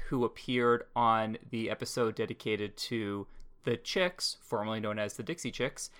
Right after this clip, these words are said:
And she, I, she may say this, she has not actually seen the movie,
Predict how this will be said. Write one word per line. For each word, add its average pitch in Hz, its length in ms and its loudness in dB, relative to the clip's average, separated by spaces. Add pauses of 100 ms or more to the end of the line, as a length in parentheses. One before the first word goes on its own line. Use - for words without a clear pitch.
(220)
And 123 380 6
she, 214 500 2 (220)
I, 127 100 4
she 139 200 -2
may 135 100 2
say 143 220 2
this, 113 240 0
she - 180 0
has 175 140 2
not 185 160 8
actually 151 260 0
seen 202 300 0
the 131 80 2
movie, 117 480 -2